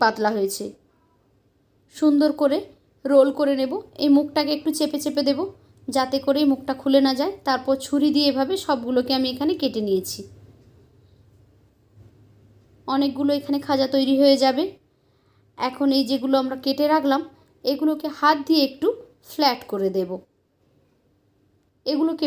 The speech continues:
বেলতে হবে না, হাত দিয়ে এভাবে একটু চেপে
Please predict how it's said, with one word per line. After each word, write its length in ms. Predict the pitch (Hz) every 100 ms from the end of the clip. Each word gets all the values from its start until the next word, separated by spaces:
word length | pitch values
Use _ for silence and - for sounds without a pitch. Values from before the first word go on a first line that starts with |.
| 247
বেলতে 280 | 269 262 330
হবে 180 | 302 269 285
না, 60 | 403 - _ -
হাত 200 | 285 277 269
দিয়ে 140 | 294 285
এভাবে 220 | 269 277 285
একটু 180 | 277 381 523 - - _
চেপে 240 | 285 277